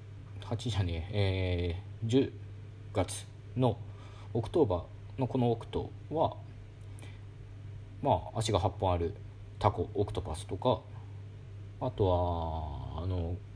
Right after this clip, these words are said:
音楽でですね、オクターブ違うっていうのは、まあ、音が八つ違うっていうことなので、まあ、語源としては一緒とか。これね、いつもね、ノーベンバーはあんま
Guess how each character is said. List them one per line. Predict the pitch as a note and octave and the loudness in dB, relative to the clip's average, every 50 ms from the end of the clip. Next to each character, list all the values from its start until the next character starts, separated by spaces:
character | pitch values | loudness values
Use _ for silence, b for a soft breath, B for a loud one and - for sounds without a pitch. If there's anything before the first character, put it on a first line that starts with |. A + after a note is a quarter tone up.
| - - - - | -12 -12 -6 0
音 | B2 A#2+ G#2 | 2 4 6
楽 | F#2 F2 - D#2+ | 6 4 2 0
で | E2 - | -2 -2
で | - - | -2 -2
す | - | 0
ね、 | C3 C3 G#2 - - | 2 2 2 2 2
オ | - A2 G#2+ | 2 2 2
ク | - | 4
タ | - D#3 A2+ F#2 | 6 6 6 6
ー | |
ブ | F2 F2+ | 4 0
違 | - - F2 F2+ F2 | -2 0 2 4 4
う | E2+ | 4
っ | |
て | - - - F2 | 2 0 -2 0
い | |
う | E2+ | 2
の | G2+ A2 | 2 2
は、 | G2+ - - - - - - - - - - - - - - - - - - - - - | 2 2 0 -6 -12 -12 -10 -10 -10 -10 -12 -12 -12 -14 -14 -14 -12 -14 -12 -12 -12 -4
ま | C3+ B2+ G#2+ | 2 4 4
あ、 | |
音 | G2+ G#2+ - | 6 6 6
が | G#2 F2+ | 6 6
八 | F#2 G2 G2 G2+ - - - | 8 6 6 4 2 -4 -4
つ | G#2 - A2+ | -2 2 4
違 | G2+ | 6
う | G2 F#2 | 6 6
っ | F#2 | 4
て | - - | 2 0
い | D#2+ | -2
う | |
こ | - G2 | -2 -2
と | - G2 | -2 0
な | F2 | 0
の | E2 F2 | 0 2
で、 | F#2+ C3 A2+ - - - - - - - - - - - - - - - - - - - | 2 2 0 0 -4 -10 -12 -12 -12 -12 -14 -14 -14 -14 -14 -12 -12 -12 -12 -12 -8 0
ま | B2 B2+ G#2 | 4 4 4
あ、 | - - - - B B B B B B B B - - - - - - - A#2 | 4 0 -6 -12 B B B B B B B B -10 -10 -10 -10 -10 -10 2 4
語 | G#2+ G2 | 6 6
源 | F#2 G2 F2+ | 6 6 4
と | - | 2
し | G2 - | 2 4
て | - | 2
は | F#2 | 2
一 | E2 - | 2 0
緒 | - - E2+ | -2 -4 -6
と | - | -6
か。 | - - - - - - - - - - - - - - - - - - - - - - - - - | -6 -8 -10 -10 -12 -14 -14 -14 -14 -14 -14 -12 -12 -10 -10 -10 -12 -12 -14 -14 -14 -14 -14 -10 2
こ | - A2 | 6 6
れ | A2 | 8
ね、 | G#2+ F#2+ F2+ F2+ F2 F2+ - - | 8 8 6 4 2 0 -4 -4
い | - A2 | -4 -4
つ | - - - | -4 0 0
も | C3 G2 | 2 2
ね、 | F2 F2 | 4 4
ノ | F#2 G#2+ C3+ | 4 4 4
ー | D3 E3 | 4 4
ベ | F#3+ | 2
ン | D3+ | 4
バ | G#2+ F2+ | 6 6
ー | F2 | 6
は | F2 E2+ | 6 4
あ | F2+ | 4
ん | F#2 F#2 | 4 4
ま | F#2 F#2 | 4 2